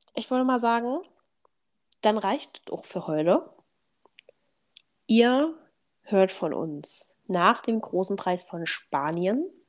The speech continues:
Und, ähm, wir wünschen euch jetzt einen schönen Vormittag, Mittag, Abend, Nachmittag, Vormittag, wann auch immer ihr das hört.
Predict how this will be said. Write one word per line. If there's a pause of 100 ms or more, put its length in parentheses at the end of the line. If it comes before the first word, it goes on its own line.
(840)
Und,
ähm, (320)
wir
wünschen
euch
jetzt
einen
schönen
Vormittag,
Mittag,
Abend, (1200)
Nachmittag,
Vormittag,
wann
auch
immer
ihr
das
hört.